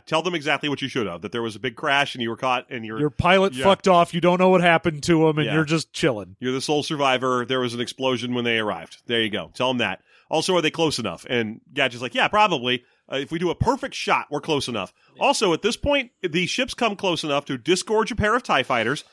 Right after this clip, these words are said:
Speaker 1: and to resolve itself, not as a tie, uh, as a Star Destroyer like they expected, but simply a Corellian corvette.
Speaker 2: Yeah, one of them old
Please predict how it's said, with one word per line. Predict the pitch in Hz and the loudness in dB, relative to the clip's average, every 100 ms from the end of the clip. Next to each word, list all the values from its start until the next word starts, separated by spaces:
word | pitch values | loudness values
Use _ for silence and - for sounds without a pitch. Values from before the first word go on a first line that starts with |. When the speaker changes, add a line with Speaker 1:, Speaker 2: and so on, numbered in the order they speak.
| _ _ - | _ _ -6
Speaker 1:
and | 165 208 | -2 -2
to | 208 | -2
resolve | 196 170 117 151 262 190 | -6 -6 -2 0 2 0
itself, | 147 - 123 107 113 | -4 0 -2 -2 -6
not | 120 233 254 | 0 0 0
as | 185 156 | 0 0
a | 143 | 0
tie, | 123 156 175 | 0 0 0
uh, | 165 135 | 0 -2
as | 143 131 113 | 0 -2 -2
a | 110 | -6
Star | - - 196 | -6 0 0
Destroyer | 190 - 135 120 | 0 -2 -2 0
like | 117 110 | 0 0
they | 113 | -4
expected, | - 247 226 117 98 _ _ _ - | -2 -4 -2 -2 -6 _ _ _ -6
but | 147 - | -4 -2
simply | 226 240 254 202 | -4 -4 -4 -4
a | |
Corellian | - 151 127 180 240 254 | -2 -2 0 0 -2 -4
corvette. | - 294 262 339 - - - _ _ - | -2 -2 0 0 0 -6 -18 _ _ -6
Speaker 2:
Yeah, | 185 302 320 214 | 0 4 6 6
one | 170 | 4
of | 247 | 4
them | 247 247 | 4 6
old | 262 226 | 6 4